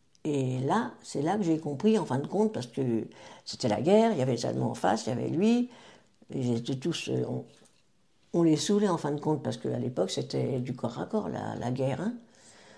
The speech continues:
Donc, euh, lui, il voulait pas se battre, mon, mon, mon, et puis un matin, avec son copain, ils, ils étaient tous les deux sous, et ils ont <laughs> attrapé un Allemand, puis ils l'ont emmené à, à leur, à leur, euh, prisonnier, quoi. Le fait pris-, ils l'ont fait prisonnier.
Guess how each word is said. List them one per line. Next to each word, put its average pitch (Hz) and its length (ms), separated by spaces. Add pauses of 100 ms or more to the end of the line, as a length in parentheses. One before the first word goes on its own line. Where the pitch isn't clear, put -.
(200)
Donc, 175 420
euh, 139 300
lui, 160 140
il 160 60
voulait 135 180
pas 135 180
se 143 80
battre, - 200
mon, 131 120
mon, 131 500 (100)
mon, 107 480 (120)
et 139 60
puis 156 120
un 135 160
matin, 131 400
avec 135 220
son 113 400
copain, 185 400
ils, 143 500 (340)
ils 151 60
étaient 139 280
tous - 200
les 160 100
deux 143 140
sous, 254 380 (320)
et 165 80
ils 151 220
ont 160 100
<laughs> - 20
attrapé 156 320
un 139 140
Allemand, 160 340
puis 170 160
ils 151 80
l'ont 139 80
emmené 202 460
à, 175 460 (500)
à - 80
leur, 151 280
à 147 100
leur, 143 240
euh, 139 260
prisonnier, 208 500
quoi. 127 220 (800)
Le 156 140
fait 180 180
pris-, 180 320
ils 156 120
l'ont 151 120
fait 226 140
prisonnier. 226 500